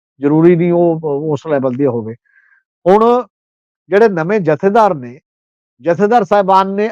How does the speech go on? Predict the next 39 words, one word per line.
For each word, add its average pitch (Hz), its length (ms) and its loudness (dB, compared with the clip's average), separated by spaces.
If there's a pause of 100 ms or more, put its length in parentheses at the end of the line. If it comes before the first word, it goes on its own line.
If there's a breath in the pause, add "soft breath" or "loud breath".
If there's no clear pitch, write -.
ਅਜੇ 185 180 0
ਮਾਨਤਾ 156 460 -2
ਪੂਰੇ 170 340 0
ਪੰਥ 156 340 -4
ਦੀ 185 160 -2
ਲੈਣੀ 120 460 -6
ਹੈ। 98 60 -20 (680)
ਬਹੁਤ 185 300 2
ਸਾਰੀਆਂ 196 320 -2
ਜਥੇਬੰਦੀਆਂ 170 680 -2
ਅਜੇ 175 280 0
ਉਲਟ 175 280 -4
ਖੜੀਆਂ 156 380 -2
ਨੇ 147 100 -6
ਕਈ 139 200 -2
ਮਾਮਲਿਆਂ 127 420 -6
ਦੇ 120 100 -14
ਵਿੱਚ। 113 300 -20 (1600)
ਆਪਾਂ 156 380 -2
ਇਹ 165 140 2
ਗੱਲ 156 220 0
ਬਾਰ-ਬਾਰ 160 440 0
ਕਰਦੇ 151 340 -2
ਹਾਂ 160 60 -2
ਪਹਿਲਾਂ 160 360 -4
ਵੀ, 135 200 -10 (500)
ਜਿਹੜੀ 160 140 0
ਦਮਦਮੀ 170 380 0
ਟਕਸਾਲ 175 440 0
ਨੇ 180 120 0
ਤਾਂ 180 180 0
ਸੁਖਬੀਰ 160 360 0
ਸਿੰਘ 185 180 -4
ਬਾਦਲ 156 360 0
ਦੇ 170 100 2
ਘਰ 165 200 0
ਮੂਹਰੇ 156 520 0 (460)
ਹਰ 156 140 2
ਸੰਡੇ, 151 560 0